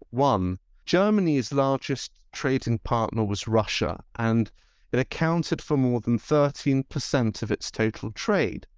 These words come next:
And yet Germany's economic and political interests diverged, with the former being subordinated to the latter.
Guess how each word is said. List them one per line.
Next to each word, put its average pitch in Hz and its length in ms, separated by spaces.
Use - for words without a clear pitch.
And 123 140
yet 135 220
Germany's 170 580
economic 151 640
and 139 120
political - 460
interests - 640
diverged, 110 880
with 120 120
the 127 60
former 165 480
being 131 320
subordinated 117 960
to - 160
the 110 120
latter. 151 640